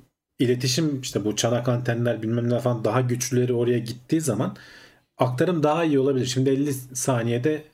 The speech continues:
e, bir kare geliyor. Tamam yani geç olsun, yirmi dakika geç başlasın dünya ya da yayın ama bin seksen p, otuz kare veya işte ne bileyim daha yüksek kalite gelebilir aslında, gelebilmeli ya da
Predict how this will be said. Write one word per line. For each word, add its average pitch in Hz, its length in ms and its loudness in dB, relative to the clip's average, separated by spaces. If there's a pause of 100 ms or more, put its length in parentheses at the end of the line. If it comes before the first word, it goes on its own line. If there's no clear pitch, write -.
e, 113 380 -2
bir 127 160 2
kare 120 200 2
geliyor. 101 420 -2 (460)
Tamam 139 240 2
yani 107 260 0 (440)
geç 156 220 2
olsun, 143 280 0
yirmi 127 260 2
dakika 139 220 0
geç 139 280 0
başlasın 113 420 0
dünya 107 280 0
ya 104 160 0
da 104 80 2
yayın 107 320 -2
ama 139 340 0 (200)
bin 127 140 2
seksen 131 460 0
p, 123 180 0
otuz 131 260 -2
kare 110 300 -2 (100)
veya 98 160 -4
işte 107 180 -6
ne 107 40 -2
bileyim 101 240 -4
daha 107 140 0
yüksek 101 320 -4
kalite 113 380 -2 (340)
gelebilir 127 520 2
aslında, 101 380 -2
gelebilmeli 107 640 0
ya 101 180 0
da 90 100 -8